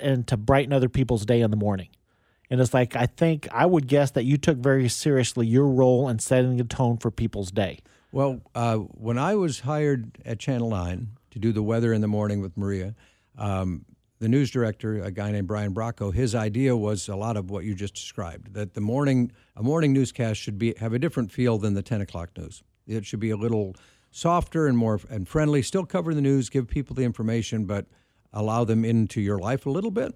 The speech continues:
Speaker 2: You know, you can talk about your kids, you can talk about the dog, you can do
Speaker 1: Right.
Speaker 2: stuff like that. And, uh, also, I had been doing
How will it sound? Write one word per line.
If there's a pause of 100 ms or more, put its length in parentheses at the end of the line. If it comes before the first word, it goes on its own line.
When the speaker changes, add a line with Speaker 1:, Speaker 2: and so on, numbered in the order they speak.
Speaker 2:
You
know,
you
can
talk
about
your
kids,
you
can
talk
about
the
dog,
you
can
do
Speaker 1:
Right.
Speaker 2:
stuff
like
that. (380)
And,
uh, (460)
also,
I
had
been
doing